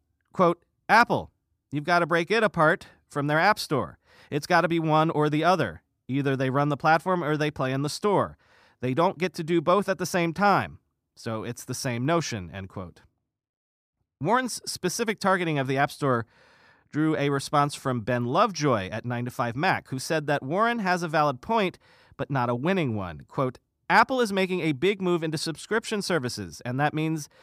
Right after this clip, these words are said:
that in some cases it will be making money from features it has copied from existing apps.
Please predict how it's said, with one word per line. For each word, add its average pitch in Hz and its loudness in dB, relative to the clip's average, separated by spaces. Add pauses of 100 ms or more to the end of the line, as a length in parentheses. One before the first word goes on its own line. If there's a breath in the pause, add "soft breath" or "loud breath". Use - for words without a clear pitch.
(140 soft breath)
that 151 2
in 165 0
some 180 0
cases 170 -4
it 151 0
will 185 0
be 190 -2
making 170 -2
money 147 0
from 160 -6
features 147 -4
it 131 -4
has 143 -4
copied 123 -4
from 120 -4
existing 104 -8
apps. - 0